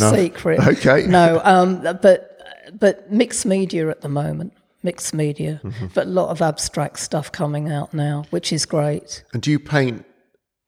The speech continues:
Speaker 1: obviously, you, you find an image or some, an idea which is inspirational to you, and, and then you just sit and paint in one go, or do you have to keep coming back and back and back, and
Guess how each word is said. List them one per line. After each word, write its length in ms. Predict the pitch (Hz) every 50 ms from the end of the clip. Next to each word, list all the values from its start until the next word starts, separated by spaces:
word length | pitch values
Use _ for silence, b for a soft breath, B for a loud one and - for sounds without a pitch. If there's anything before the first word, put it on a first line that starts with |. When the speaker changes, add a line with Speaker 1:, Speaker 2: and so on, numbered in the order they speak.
| _ _ - - - - -
Speaker 1:
obviously, 340 | - 90 85 92 - - 117
you, 60 | 107 - -
you 120 | 117 107
find 320 | - - 113 104 101 98 104
an 100 | 104 101
image 300 | 107 104 104 98 - 101
or 100 | 95 87
some, 260 | - - 98 95 101
an 140 | 85 98 98
idea 300 | 95 92 90 98 98 90
which 260 | 90 92 - - -
is 100 | 87 82
inspirational 600 | 95 90 - - 104 95 95 95 87 - 95 92 87
to 140 | - - 101
you, 160 | 95 101 98
and, 180 | 92 95 85 b b b b b b _
and 120 | 101 104 104
then 80 | 98
you 100 | 101 101
just 320 | 92 107 95 - - - -
sit 260 | - - - 135 -
and 120 | 135 120 -
paint 280 | - 113 107 98 -
in 80 | 101 98
one 200 | 101 98 95 95
go, 200 | 110 117 127 131
or 80 | 123
do 80 | - 104
you 40 | 98 -
have 80 | 98
to 100 | - -
keep 200 | - - 101 -
coming 260 | - 107 98 98 95
back 280 | 87 107 104 101 - -
and 100 | 95 95
back 220 | 80 101 98 - -
and 120 | 101 101
back, 260 | 95 104 101 - _
and 200 | 95 92 92 92